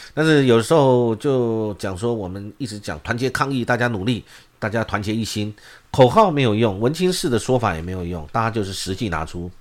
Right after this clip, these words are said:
这疫苗。这讲完日本，我们也要讲日，讲美国。美国这个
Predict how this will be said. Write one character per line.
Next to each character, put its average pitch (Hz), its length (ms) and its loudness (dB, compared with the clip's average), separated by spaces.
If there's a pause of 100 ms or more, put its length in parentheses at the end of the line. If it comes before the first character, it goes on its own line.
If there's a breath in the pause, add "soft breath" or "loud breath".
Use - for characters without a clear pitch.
(100)
这 92 60 -8
疫 87 120 -6
苗。 73 260 -12 (720 loud breath)
这 131 140 2
讲 135 160 6
完 165 100 8
日 202 100 4
本， 131 180 6
我 107 80 4
们 120 100 2
也 117 80 4
要 123 140 6
讲 101 260 -4
日， 117 100 -4 (120)
讲 104 160 -4
美 90 160 -2
国。 80 320 -10
美 98 120 -8
国 107 480 0 (380 soft breath)
这 113 140 -2
个 95 1200 -2